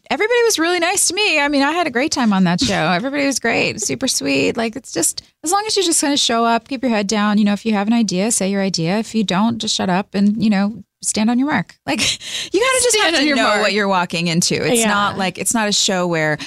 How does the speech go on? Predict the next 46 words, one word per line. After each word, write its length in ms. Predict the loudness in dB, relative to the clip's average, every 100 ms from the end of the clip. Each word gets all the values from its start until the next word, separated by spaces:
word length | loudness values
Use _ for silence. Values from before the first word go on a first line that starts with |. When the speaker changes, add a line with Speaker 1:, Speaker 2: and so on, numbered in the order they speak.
| -14 _
Speaker 1:
we're 140 | -4 0
gonna 160 | 0
be 120 | 2
rehearsing 580 | 0 0 0 0 -2 -4
for 480 | -6 -2 0 0 -2 -8
forty-five 480 | -4 -2 0 0
minutes 280 | -2 -4 -4
before 360 | -4 -4 -2 -2
we 120 | -2
take, 380 | -2 0 0 -4
and, 100 | -8
like, 140 | -6 -4
everybody's 520 | -4 -2 0 0 0
really 200 | -2 -2
gonna 160 | -2
get 160 | -2 -2
into 180 | -2 -2
their 120 | -4
character 540 | -6 -8 -8 -4 0
and 200 | 0 0
Speaker 2:
Right, 160 | 0 0
Speaker 1:
gonna 120 | -2
try 120 | -2 0
Speaker 2:
'cause 80 | 0
Speaker 1:
and 120 | 0
hash 360 | 0 -2 0 0
out. 200 | 0 -2
Like, 180 | -4 -4
I 60 |
just 140 | -2 -2
don't 120 | -2
feel 200 | -4 -6
like 120 | -4
I 80 | -2
would 140 | 0 0
walk 300 | 0 -2 -2
over 180 | -2
to 60 | -2
that 160 | -2 -2
side 160 | -2 0
of 60 |
the 80 | -2
room 340 | 0 2 2
without 300 | 0 0 -2
a 40 | -2
motivation. 680 | -2 -2 -2 -2 0 -2